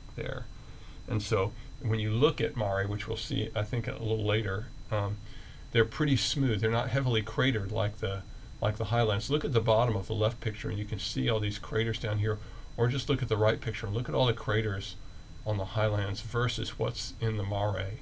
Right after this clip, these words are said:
Um, these cr-, these impacts, you can tell, happened very late. They erased all the craters, and then there weren't very many after that. And so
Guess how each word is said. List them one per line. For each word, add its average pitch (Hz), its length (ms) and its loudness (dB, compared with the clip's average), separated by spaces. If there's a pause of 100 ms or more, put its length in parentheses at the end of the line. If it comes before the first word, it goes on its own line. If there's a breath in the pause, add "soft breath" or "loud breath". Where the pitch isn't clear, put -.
(800 loud breath)
Um, 104 240 -2
these 117 180 2
cr-, - 260 -8
these 123 300 2
impacts, 135 480 2
you 110 80 -4
can 120 100 0
tell, 120 200 0
happened 113 340 2
very 113 240 2
late. 113 420 2
They 110 60 2
erased 107 420 2
all 131 120 4
the 120 80 2
craters, 113 500 0
and 110 100 0
then 110 80 0
there 120 120 4
weren't 120 220 2
very 131 220 2
many 120 240 4
after 113 340 0
that. - 260 -10 (2000 loud breath)
And 104 160 2
so 101 520 2